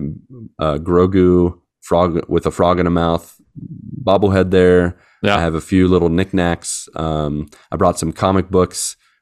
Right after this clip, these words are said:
Speaker 1: put those on a little desk in between the two chairs. So when people come in, they can read a comic book or two. They can,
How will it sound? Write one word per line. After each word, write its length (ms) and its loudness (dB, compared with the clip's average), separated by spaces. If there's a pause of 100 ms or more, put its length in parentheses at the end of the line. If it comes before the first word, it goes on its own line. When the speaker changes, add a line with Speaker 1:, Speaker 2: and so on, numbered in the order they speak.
(120)
Speaker 1:
put 140 0
those 220 4
on 120 0
a 60 0
little 260 2
desk 520 -2
in 160 -2
between 300 -2
the 80 -2
two 180 0
chairs. 500 2
So 280 -2
when 140 0
people 240 -6
come 160 -2
in, 180 0
they 100 -2
can 180 -6
read 300 0 (520)
a 60 -12
comic 340 0
book 200 -2
or 40 2
two. 480 4
They 140 0
can, 360 -4